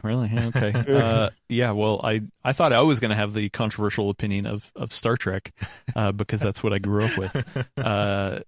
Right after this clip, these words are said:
Speaker 1: like, yeah, I mean, being, being able to, to, to watch the original series, my, my parents were, were big fans of the original, so I, I, I watched that. Next Generation was coming up as, you know, uh, as I was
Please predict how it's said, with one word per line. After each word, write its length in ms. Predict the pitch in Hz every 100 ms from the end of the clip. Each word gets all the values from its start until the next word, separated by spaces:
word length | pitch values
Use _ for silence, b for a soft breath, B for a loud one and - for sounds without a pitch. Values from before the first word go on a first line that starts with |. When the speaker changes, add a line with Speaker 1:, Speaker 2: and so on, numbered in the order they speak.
| -
Speaker 1:
like, 460 | 104 95 - - _
yeah, 300 | 220 107 98
I 100 | 101
mean, 160 | 120 117
being, 280 | 127 135 127
being 220 | 139 139
able 160 | 135 127
to, 420 | - 117 107 104
to, 420 | - 113 104 101 -
to 100 | 110
watch 200 | 110 -
the 100 | 107
original 480 | 127 143 139 131 -
series, 580 | - 127 123 120 117
my, 140 | 113 104
my 200 | - 107
parents 360 | - 110 107
were, 180 | 110 104 -
were 80 | 107
big 180 | 107
fans 180 | - 110
of 80 | 104
the 80 | 104
original, 360 | 113 131 123 117
so 220 | - 104
I, 180 | 101 107
I, 40 | 107
I 60 | 104
watched 300 | 98 - -
that. 280 | 131 127 - b b b -
Next 160 | 113 -
Generation 480 | - 104 110 107 117
was 120 | 107
coming 280 | - 110 107
up 160 | 104
as, 380 | 107 101 104 -
you 140 | - 110
know, 160 | 101 - - 202
uh, 320 | 107 104 107 185 165
as 220 | 107 -
I 20 |
was 260 | 107 101